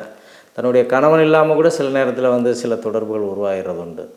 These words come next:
அதே மாதிரி அன்வான்டடா சில நேரங்கள்ல ஆண்களுக்கும் வந்து மல்டிபிள் பார்ட்னர் சில நேரங்கள்ல உருவாகிறது உண்டு. So, மல்டிபிள் பார்ட்னர்ஸா இருக்கிறப்ப வந்து அது வந்து மல்டி லெவல் மார்க்கெட்டிங் மாதிரி அது செயின் ஸ்கீம்ல போயிடும். ஒரு ஆளு, இங்கிட்டு ரெண்டு ஆளு,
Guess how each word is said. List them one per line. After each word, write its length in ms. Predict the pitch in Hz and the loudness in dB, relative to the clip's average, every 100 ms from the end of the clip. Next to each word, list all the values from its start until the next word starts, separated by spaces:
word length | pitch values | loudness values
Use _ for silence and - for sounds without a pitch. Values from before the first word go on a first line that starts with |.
| - _ _ _ _ _ | -20 _ _ _ _ _
அதே 200 | 127 147 | 2 4
மாதிரி 240 | 180 180 175 | 6 6 6
அன்வான்டடா 600 | 160 160 170 160 160 160 | 4 4 2 4 4 4
சில 200 | 156 156 | 4 4
நேரங்கள்ல 380 | 151 151 147 147 | 6 6 6 6
ஆண்களுக்கும் 800 | 143 131 151 175 170 165 170 180 | 6 6 4 6 4 4 2 0
வந்து 220 | 165 147 | 0 0
மல்டிபிள் 560 | 151 139 139 131 139 147 120 | 2 2 2 0 -2 -2 0
பார்ட்னர் 320 | 127 123 123 | 2 2 0
சில 300 | 120 - 156 | -4 0 2
நேரங்கள்ல 460 | 156 151 143 139 131 117 | 4 4 4 2 2 2
உருவாகிறது 520 | 113 110 104 95 90 82 | 2 2 0 -2 -6 -8
உண்டு. 240 | 82 - - - _ _ _ _ _ | -10 -14 -16 -20 _ _ _ _ _
So, 160 | - 151 | -2 2
மல்டிபிள் 500 | 147 185 233 226 226 - | 4 4 6 6 6 6
பார்ட்னர்ஸா 500 | 180 180 180 - 170 | 4 4 2 4 4
இருக்கிறப்ப 340 | 151 143 139 139 | 4 2 4 4
வந்து 200 | 151 165 | 6 6
அது 180 | 147 | 6
வந்து 240 | 143 147 160 143 117 - - - - | 6 6 6 6 4 -2 -12 -18 -6
மல்டி 320 | 120 160 165 | 2 4 6
லெவல் 300 | 175 165 151 | 6 8 6
மார்க்கெட்டிங் 460 | 139 143 127 131 127 | 6 2 2 0 2
மாதிரி 200 | 131 143 | 6 8
அது 100 | 143 117 - | 8 4 4
செயின் 260 | 160 165 | 6 4
ஸ்கீம்ல 340 | - 139 123 117 120 | -2 -4 -4 -4 -2
போயிடும். 340 | 135 196 - - - - 120 - 113 | -2 -2 -8 -14 -20 -14 -12 -8 -6
ஒரு 220 | 117 127 | 0 4
ஆளு, 300 | 139 135 120 127 - 147 143 - 127 | 4 4 4 2 -2 -8 -10 -12 -8
இங்கிட்டு 280 | 135 143 | -4 0
ரெண்டு 320 | 127 123 127 127 | 2 2 2 2
ஆளு, 280 | 120 110 | 2 0